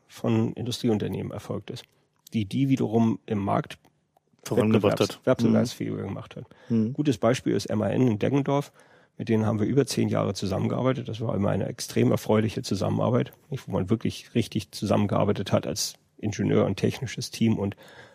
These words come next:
Speaker 1: immer wieder die verschiedenen Probleme dieser Schweißtechnologien, dieses Gefäßformens, der thermischen Isolation, alles das zusammen gelöst hat. Und,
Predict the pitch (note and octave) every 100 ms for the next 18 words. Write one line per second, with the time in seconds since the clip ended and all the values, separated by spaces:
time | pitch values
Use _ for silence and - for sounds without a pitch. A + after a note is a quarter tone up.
0 | _ - _ _ - C3 A2 A#2 A2+ G#2
1 | A2 A2 - A#2+ G#2 G2+ G2+ G#2+ A2 G2
2 | G2 G2 - G#2+ A2 - - - G2+ G2+
3 | G#2+ G#2+ G2+ - - G2+ - A2 A2 -
4 | G#2 G2 G2 - - - G#2+ G2+ - A#2
5 | G#2+ G2 G2+ - A2 G#2+ - - - -
6 | - G#2 C3 - G#2+ G#2+ - - G2 G2+
7 | A2+ G#2 - A2 G2 G#2 A2+ - G#2 -
8 | - G2+ G2 -